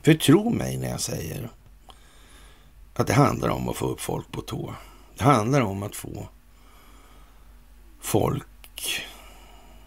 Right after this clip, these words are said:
mottagliga. Och det blir de aldrig. Med mindre än att de tvingas ifrågasätta sin egen situation.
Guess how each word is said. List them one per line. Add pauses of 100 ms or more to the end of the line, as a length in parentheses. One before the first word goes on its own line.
(960)
mottagliga. (1080)
Och
det
blir
de
aldrig. (1500)
Med
mindre
än
att
de
tvingas
ifrågasätta
sin
egen
situation.